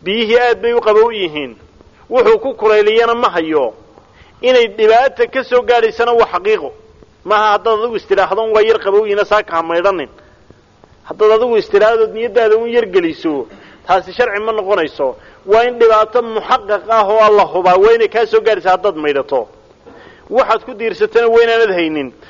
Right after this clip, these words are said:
waxaad isku daddana waa inaanad haysanin. Marka wuu gebagabaysanayaa qofku. Maxaa yeelay Ilaahay wuxuu yidhi, "وإن كنتم مرضى أو على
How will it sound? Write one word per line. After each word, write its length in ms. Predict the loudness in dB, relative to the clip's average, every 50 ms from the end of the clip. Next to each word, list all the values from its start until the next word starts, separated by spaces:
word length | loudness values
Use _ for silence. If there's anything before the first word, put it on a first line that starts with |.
| -10 -4
waxaad 320 | -2 -2 0 0 -2 -4 -4
isku 220 | -8 -16 -16 -10 -4
daddana 380 | -2 -2 0 2 0 2 2
waa 140 | 2 2 2
inaanad 260 | 2 0 0 0 0
haysanin. 540 | -2 -4 -6 -6 -6 -8 -8 -8 -8 -12 -14 -18 _ _ _ _ _ _ _ _ _ -8
Marka 140 | -2 0 2 2
wuu 80 | 2
gebagabaysanayaa 720 | 2 2 2 2 2 0 0 0 0 0 0 0 0 0 0
qofku. 280 | 0 -2 -4 -6 -20 -20 -20 -20 -20 _ _ _ _ _ _ _ _ _ _ _ _ _ _ _ -16
Maxaa 220 | -8 -4 -2 0
yeelay 320 | 2 2 2 2 4 2 2
Ilaahay 200 | 4 2 2 0
wuxuu 180 | 0 0 0 2
yidhi, 80 | 2 2
"وإن 100 | 0 0
كنتم 240 | -2 -2 -2 -2 -2
مرضى 240 | -2 -2 0 2 2
أو 100 | 2 4
على 240 | 4 2 2 0